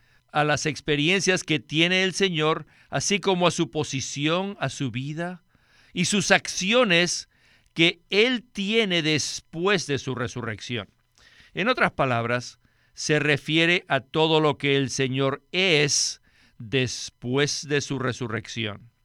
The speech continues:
Vaya. La vida del Señor puede dividirse en dos secciones, antes de la resurrección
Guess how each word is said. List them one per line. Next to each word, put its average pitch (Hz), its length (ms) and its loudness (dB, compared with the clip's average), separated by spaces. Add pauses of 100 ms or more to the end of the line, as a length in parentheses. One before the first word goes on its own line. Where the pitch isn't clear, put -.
(100)
Vaya. 101 840 -16 (960)
La 113 220 -4
vida 160 180 2
del 175 180 0
Señor 156 500 2 (760)
puede 165 260 2
dividirse 156 540 2
en 151 120 -2
dos 156 180 0
secciones, 143 880 -6 (540)
antes 185 500 2
de 180 100 2
la 170 100 4
resurrección 170 920 -2